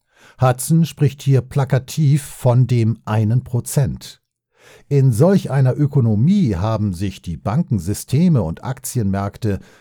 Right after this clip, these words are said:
nicht nur von der Finanzierung von Investitionen in Sachanlagen abgekoppelt, nein, sie hemmen sogar die Entwicklung des industriellen Sektors. Ein zentraler Begriff in Hudsons Analyse ist der der ökonomischen Rente.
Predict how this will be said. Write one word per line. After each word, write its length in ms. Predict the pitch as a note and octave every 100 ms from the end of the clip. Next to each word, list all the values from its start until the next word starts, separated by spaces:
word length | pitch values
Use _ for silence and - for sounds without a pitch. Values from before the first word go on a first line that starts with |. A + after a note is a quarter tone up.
| _
nicht 340 | A#2+ C#3+ -
nur 260 | A2 G#2 F2
von 200 | F#2+ F2
der 140 | E2+
Finanzierung 880 | - F2+ D#2 - F3+ G#3+ C3+ F2+ D2+
von 200 | G2+ E2+
Investitionen 960 | F2+ F#2+ G2 - E2 - B2+ F3 C#3+ F2
in 140 | F2+
Sachanlagen 800 | A#2 A#2+ B2+ A2 G2 F#2+ F#2 -
abgekoppelt, 840 | G#2+ - G#2+ - A#2+ B2 A#2 - A2
nein, 340 | D#3 F3+ D3 - - -
sie 180 | A2 C#3
hemmen 340 | C3 C3+ E3+
sogar 280 | D3+ D3+ D3+
die 140 | D3
Entwicklung 640 | A#2+ B2 C#3+ G3 A2+ F2+ -
des 200 | F#2 -
industriellen 840 | A#2+ G#2+ F2 - B2 G#2 F#2 G#2
Sektors. 720 | A2+ - - D2+ C2+ - - _ _ _ _ _ _ _ _ C3+
Ein 160 | C#3
zentraler 680 | - C3+ - - F3 G#3 B2+
Begriff 500 | G2 - E3 F#3 -
in 180 | F2+ E2+
Hudsons 400 | B2+ - A2 -
Analyse 640 | G#2+ G2 A2 G3 E3+ A2
ist 420 | E2+ - - -
der 240 | G#2+ G#2+ C3
der 280 | A#2+ - D#3+
ökonomischen 720 | D#3 D3 C3+ C#3 C3+ - B2
Rente. 560 | C#3+ D3+ B2 D#2 C#2+